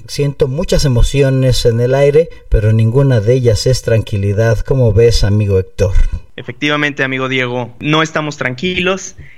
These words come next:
Speaker 2: y no estamos tranquilos básicamente porque tenemos miedo. Eh, las emociones básicas son aquellas que nos permiten sobrevivir, son aquellas que nos permiten reaccionar ante emergencias y las que nos, eh, hacen sentir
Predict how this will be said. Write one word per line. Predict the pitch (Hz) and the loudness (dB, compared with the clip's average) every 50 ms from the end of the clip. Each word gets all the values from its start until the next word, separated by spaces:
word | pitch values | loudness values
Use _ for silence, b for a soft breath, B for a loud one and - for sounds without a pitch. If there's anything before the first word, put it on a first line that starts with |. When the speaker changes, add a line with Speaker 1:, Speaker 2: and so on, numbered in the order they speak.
| B | B
Speaker 2:
y | - 151 165 | -4 -2 0
no | 190 202 | 0 0
estamos | 208 208 214 202 202 - | 0 0 -2 -2 -2 -4
tranquilos | 185 143 135 135 - 180 180 180 185 185 185 - | -6 -6 -6 -6 -6 -6 -4 -4 -6 -6 -6 -6
básicamente | 156 156 151 - 160 156 147 147 151 160 | -6 -6 -6 -6 -8 -8 -8 -8 -8 -8
porque | 151 151 127 120 - 120 | -6 -6 -6 -6 -6 -8
tenemos | - 117 120 127 131 131 123 127 | -6 -6 -4 -4 -4 -4 -2 -2
miedo. | 123 127 127 127 123 117 107 113 - - | -2 0 0 -2 -2 -4 -6 -8 -8 -6
Eh, | 127 131 131 131 131 - - | -4 -2 -2 -2 -4 -4 -4
las | - 139 139 135 - 160 | -4 -4 -4 -4 -4 -6
emociones | 147 147 143 143 180 196 226 226 202 170 | -8 -6 -6 -6 -6 -4 -6 -6 -6 -6
básicas | 175 180 170 - - 185 175 - 214 277 339 - - - - - - | -6 -6 -6 -8 -10 -12 -8 -6 -6 -6 -6 -8 -14 -18 -18 -20 -20
son | - - - - 151 151 156 160 170 180 - - | -12 -8 -6 -2 -2 -2 -2 -4 -6 -10 -10 -10
aquellas | 135 120 - 143 139 135 147 151 151 | -10 -8 -6 -6 -4 -2 -2 -4 -4
que | - - 123 | -6 -8 -8
nos | 120 117 110 | -8 -10 -8
permiten | - 123 113 120 131 135 147 135 147 139 135 131 | -6 -6 -4 -4 -4 -4 -4 -4 -4 -4 -2 -2
sobrevivir, | - 143 127 131 123 127 131 135 156 165 165 170 165 | -2 -2 -2 0 0 -2 0 0 0 0 0 -2 -4
son | - 139 131 135 | -6 -4 -4 -4
aquellas | 127 127 139 135 135 135 131 | -6 -6 -6 -4 -4 -4 -6
que | - 127 117 | -6 -6 -6
nos | 117 113 | -8 -6
permiten | - 123 117 123 131 131 127 135 135 131 | -4 -4 -2 -2 -4 -4 -4 -4 -4 -4
reaccionar | 127 127 123 117 120 - - 139 131 127 135 143 143 143 156 170 B B B B B | -4 -4 -4 -4 -6 -6 -6 -4 -4 -2 -2 -2 -2 -4 -6 -10 B B B B B
ante | - 120 127 123 131 | -8 -8 -8 -6 -8
emergencias | 127 123 127 120 - - 160 160 165 156 147 - 165 160 160 165 - - - b b b b b b b | -6 -6 -6 -6 -6 -6 -6 -6 -6 -6 -8 -8 -6 -6 -6 -6 -8 -10 -20 b b b b b b b
y | 165 165 170 180 185 180 180 190 - - - | -6 -2 -2 0 0 0 0 -2 -4 -6 -4
las | 143 139 131 - | -4 -4 -4 -6
que | - 139 | -8 -8
nos, | 135 135 131 131 131 - - - | -8 -8 -8 -10 -10 -12 -12 -10
eh, | 139 135 135 135 - | -8 -8 -8 -6 -4
hacen | 156 160 156 - 180 165 156 - | -4 -6 -6 -6 -10 -12 -12 -14
sentir | - - 151 135 135 131 - 175 170 156 143 139 - | -14 -12 -12 -12 -12 -10 -8 -6 -4 -4 -4 -6 -10